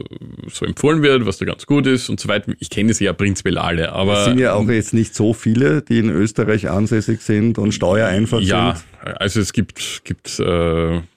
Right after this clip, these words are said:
Speaker 1: deine Dadat.
Speaker 2: Meine ist es nicht, aber ich bin dort Kunde, ja.
Speaker 1: Ja, genau, das meinte ich, äh,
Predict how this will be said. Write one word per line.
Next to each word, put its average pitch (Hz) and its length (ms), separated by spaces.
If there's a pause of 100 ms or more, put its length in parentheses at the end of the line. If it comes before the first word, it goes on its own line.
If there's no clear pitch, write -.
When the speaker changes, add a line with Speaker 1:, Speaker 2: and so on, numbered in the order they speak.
(180)
Speaker 1:
deine 90 220
Dadat. 127 540 (240)
Speaker 2:
Meine 90 560
ist 107 100
es 90 120
nicht, 113 240
aber 95 120
ich - 80
bin 101 100
dort 92 140
Kunde, 117 340
ja. 110 140
Speaker 1:
Ja, 90 240
genau, 87 180
das - 200
meinte 117 320
ich, 127 180
äh, 95 200